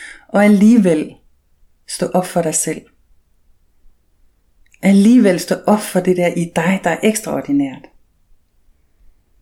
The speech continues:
I virkeligheden, så tror jeg, at det, der er den vigtigste pointe omkring det her med,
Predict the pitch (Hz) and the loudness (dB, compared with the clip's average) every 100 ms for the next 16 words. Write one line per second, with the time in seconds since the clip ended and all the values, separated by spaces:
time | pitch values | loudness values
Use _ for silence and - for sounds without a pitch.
0 | _ _ _ _ _ _ _ _ _ - | _ _ _ _ _ _ _ _ _ -16
1 | - - - _ _ _ _ _ _ _ | -16 -16 -20 _ _ _ _ _ _ _
2 | _ _ _ _ _ - 208 190 254 277 | _ _ _ _ _ -2 0 4 2 4
3 | 247 214 196 226 220 - 247 214 208 226 | 4 4 2 -2 -6 -2 0 2 0 0
4 | 247 226 214 196 190 262 254 185 185 180 | 2 2 2 2 2 0 0 -2 -2 -4
5 | - - - 208 226 233 - - 175 170 | -4 -6 0 4 4 4 0 -2 -4 -4
6 | - 190 - - 202 202 190 180 185 196 | -4 -2 -2 -2 0 2 0 2 0 0
7 | 196 | -2